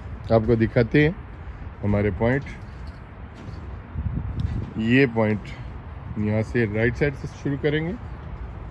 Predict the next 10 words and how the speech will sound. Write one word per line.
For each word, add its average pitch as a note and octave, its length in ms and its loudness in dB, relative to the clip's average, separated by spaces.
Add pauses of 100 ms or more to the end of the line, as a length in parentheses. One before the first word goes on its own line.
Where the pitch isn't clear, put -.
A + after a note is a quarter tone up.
(280)
ये B2 140 6
एक A#2 60 0
पॉइंट B2+ 340 0
है D#3 140 2
जी F3+ 140 -2 (880)
राइट A#2 240 4
साइड D3 240 2
में, F3 220 -2 (3250)
ये A2 140 2
वाला A#2 220 2